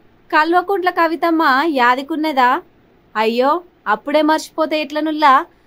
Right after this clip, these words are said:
గా మొన్న సారదంద చేసిందని ఢిల్లీకెళ్ళి పోలీసోళ్ళొచ్చి కొంచెమైండ్రు కదా. అగో, గా అక్కకే జరమొచ్చి పాడైందంట. పానమంతా మెత్తబడితే తిహార్ జైలుకెళ్ళి ఎయిమ్స్ దవాఖానకు వంచబోయిండ్రంట.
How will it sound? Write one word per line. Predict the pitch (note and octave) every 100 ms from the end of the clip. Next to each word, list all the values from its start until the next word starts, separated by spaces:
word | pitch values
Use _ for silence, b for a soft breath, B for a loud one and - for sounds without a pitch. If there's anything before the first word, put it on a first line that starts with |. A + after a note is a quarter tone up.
| _
గా | A3+ C4+
మొన్న | C#4+ D4+ D4 C4+ E4+
సారదంద | E4+ C4+ C4+ D4 D#4+ D#4+
చేసిందని | D#4+ D#4 D#4 D#4 D#4 D#4 C#4 D4+
ఢిల్లీకెళ్ళి | C4 C4+ C4+ D4 D#4 D4+
పోలీసోళ్ళొచ్చి | C#4+ C#4 C4+ D4 D4+ D4 C#4+ D4 C#4 C#4
కొంచెమైండ్రు | C4 B3 C#4 D4 D#4 E4
కదా. | D#4+ D#4 A#3+ G#3+ _ _ _ _
అగో, | - B3 B3+ C#4+ F#4 - G#3+
గా | B3
అక్కకే | C4+ D4 D#4 D#4 C4 D#4
జరమొచ్చి | A#3 C#4+ D#4 E4+ E4+
పాడైందంట. | E4+ E4 D#4+ E4 D#4+ D#4+ C#4+ D#4 D4+ - -
పానమంతా | - D#4+ F4 F4 E4+ E4 D4
మెత్తబడితే | E4+ C4+ B3 E4 D#4+ D#4 C4+ C#4 C4 E4 -
తిహార్ | C#4 C#4 C#4+ D#4
జైలుకెళ్ళి | D4 D4 C#4+ D4 C#4+ B3+ B3+ D4 C4
ఎయిమ్స్ | B3 C#4 C#4+
దవాఖానకు | C#4 C4+ C4+ C#4 C4 A#3+ C4+
వంచబోయిండ్రంట. | D#4 D4 D#4+ D4 D4+ C#4 C#4 C4